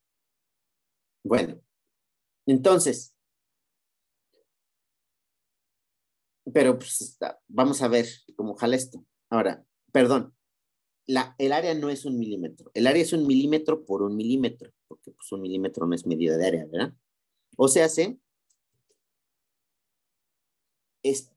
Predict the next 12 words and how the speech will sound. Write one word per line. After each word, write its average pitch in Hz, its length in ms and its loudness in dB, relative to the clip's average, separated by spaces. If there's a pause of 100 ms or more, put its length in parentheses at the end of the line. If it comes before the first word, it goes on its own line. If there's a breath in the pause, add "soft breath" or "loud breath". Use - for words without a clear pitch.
(100)
punto 143 380 0
un 131 180 4
centímetros 120 960 -2 (240)
al 107 240 -4
cuadrado, 110 600 0 (800)
¿ok? 160 160 -10 (1900)
Es 113 200 -4
punto 123 340 2
cero 131 600 0
un 127 440 -2 (600)
centímetros 98 720 -10
cuadrados, 110 640 0